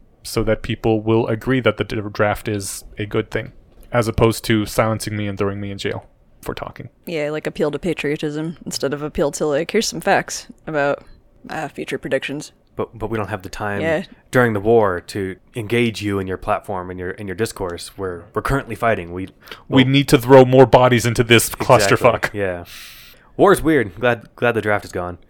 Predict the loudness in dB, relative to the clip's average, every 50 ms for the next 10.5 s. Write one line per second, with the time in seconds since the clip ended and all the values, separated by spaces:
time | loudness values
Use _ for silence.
0 | _ _ -4 0 2 2 2 2 2 0 0 2 0 0 0 -2 -6 -10 -10 -10
1 | -10 -12 -12 -12 -10 -8 -8 -8 -8 -6 -8 -8 -10 -12 _ _ -10 -6 -4 -2
2 | 0 0 0 0 -2 -2 -4 -4 -6 -6 -8 -8 -8 -8 -10 -10 -10 -10 -10 -10
3 | -10 -12 -14 -12 -8 -8 -8 -8 -10 -14 _ _ -16 -10 -10 -10 -8 -8 -10 -8
4 | -6 -6 -6 -6 -6 -8 -12 -12 -14 -16 _ _ -12 -10 -8 -8 -6 -8 -8 -12
5 | -10 -8 -6 -4 -2 0 0 -2 -2 -4 -6 -4 -4 -4 -4 -6 -6 -6 -6 -6
6 | -6 -8 -8 -8 -8 -8 -8 -12 -10 -8 -8 -8 -8 -10 -14 -18 -20 -20 -20 -20
7 | -20 -14 -10 -8 -6 -6 -6 -8 -10 -10 -8 -8 -8 -8 -8 -12 -14 -20 -20 -20
8 | -20 -18 -12 -8 -6 -6 -4 -4 -4 -4 -4 -2 -2 0 0 0 -2 -2 -4 -6
9 | -8 -8 -8 -10 -6 -4 -4 -4 -2 -2 -2 -2 -2 -4 -6 -8 -8 -8 -10 -10
10 | -12 -12 -12 -12 -10 -8 -8 -8 -8